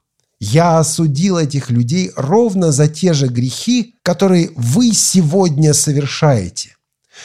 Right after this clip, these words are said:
Вы, израильтяне, вы избранный народ. И я дал вам закон мой,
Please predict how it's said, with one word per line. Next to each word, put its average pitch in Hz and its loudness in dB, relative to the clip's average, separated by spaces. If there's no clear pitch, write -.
Вы, 233 0
израильтяне, 220 -2
вы 190 0
избранный 165 -2
народ. 202 0
И 123 -2
я 190 0
дал 214 -2
вам 185 -2
закон 170 -4
мой, 120 -4